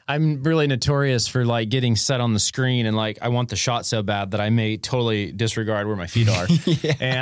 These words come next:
Speaker 1: I never wiped out, but there was a couple times where we were, like, high on stuff or running on concrete, and then the concrete was curving, and I was looking at the screen, and it was important to not, like, back up sideways and, like, go off of ledges and stuff. But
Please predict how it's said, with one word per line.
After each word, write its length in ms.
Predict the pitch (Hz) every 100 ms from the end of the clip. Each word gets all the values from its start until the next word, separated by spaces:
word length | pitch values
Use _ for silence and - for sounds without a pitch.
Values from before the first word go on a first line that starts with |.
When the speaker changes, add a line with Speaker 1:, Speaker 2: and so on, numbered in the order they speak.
| 131
Speaker 1:
I 80 | 165
never 240 | 214 240
wiped 320 | 165 143 131
out, 220 | 160 170 139
but 100 | 131
there 120 | 139
was 120 | 131
a 60 | 131
couple 240 | 165 139
times 320 | 135 135 135
where 80 | 127
we 120 | 120
were, 80 | 120
like, 240 | 123 113 101
high 380 | 120 120 123
on 200 | 120 117
stuff 400 | - - 120 110
or 80 | 117
running 300 | 110 117 117
on 160 | 110 104
concrete, 600 | 123 117 117 123 117 113
and 100 | 113
then 80 | 110
the 80 | -
concrete 400 | 123 120 117 113
was 160 | 110
curving, 500 | - 123 117 120 113
and 80 | 98
I 80 | 110
was 140 | 110
looking 200 | 113 113
at 60 | 87
the 80 | 101
screen, 480 | - 120 117 117 107 - -
and 120 | 113
it 20 |
was 120 | 117 107
important 360 | 104 135 117
to 80 | 104
not, 220 | 113 101
like, 240 | 107 92 92
back 280 | 107 107
up 300 | 113 110 -
sideways 720 | - - 117 117 107 98 95 101
and, 100 | 98
like, 220 | 80 101
go 180 | 110 104
off 200 | 104 101
of 140 | 95
ledges 400 | 95 98 98 98
and 140 | 92 85
stuff. 320 | - 87 85
But 260 | 87 76